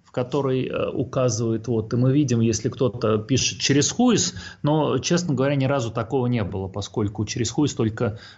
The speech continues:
очень, <clears throat> очень компетентные клиенты умеют писать. Соответственно, первое, это он регулирует ценой, второе, записи в Excel, и третье, мы сами см-, если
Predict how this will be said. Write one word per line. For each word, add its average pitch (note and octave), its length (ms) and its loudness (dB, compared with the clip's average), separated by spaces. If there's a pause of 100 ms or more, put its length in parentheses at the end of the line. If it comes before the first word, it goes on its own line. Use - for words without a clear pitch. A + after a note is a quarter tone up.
(100)
очень, G2+ 720 0 (100)
<clears throat> F2+ 100 6
очень - 280 4
компетентные G2+ 960 2
клиенты F3 420 2
умеют D#3+ 340 2
писать. C#3+ 500 0 (200)
Соответственно, A#2 580 0
первое, A2 440 2
это A2 180 -6
он A2+ 140 0
регулирует A2+ 580 0
ценой, G3+ 300 2
второе, B2 320 0
записи A2+ 420 -2
в A2+ 80 2
Excel, F#3+ 480 0 (220)
и B2+ 60 0
третье, F3+ 340 0
мы C3+ 80 0
сами E3 260 0
см-, B2+ 380 -2
если C3 260 2